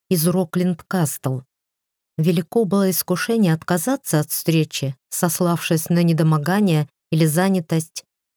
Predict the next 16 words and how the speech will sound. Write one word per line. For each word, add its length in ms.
Но, 140
возможно, 600
у 80
рыжего 360
дракона 480
были 220
какие-то 480
новости 440
о 80
муже, 460
поэтому 460
пришлось 600
идти. 440
«Доброе 480
утро, 300
граф. 440